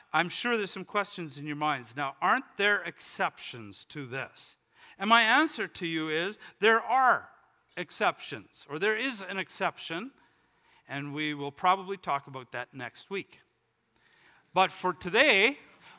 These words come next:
we're not talking about the exception, we're talking about the rule.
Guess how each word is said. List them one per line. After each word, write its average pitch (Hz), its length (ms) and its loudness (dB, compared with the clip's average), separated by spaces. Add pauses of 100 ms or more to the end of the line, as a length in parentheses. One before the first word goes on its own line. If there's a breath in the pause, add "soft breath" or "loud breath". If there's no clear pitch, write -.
we're 220 140 6
not 233 240 6
talking 214 340 6
about 190 320 2
the 180 180 0
exception, 202 840 2
we're 233 140 0
talking 208 460 4
about 190 360 4
the 170 80 0
rule. 190 580 6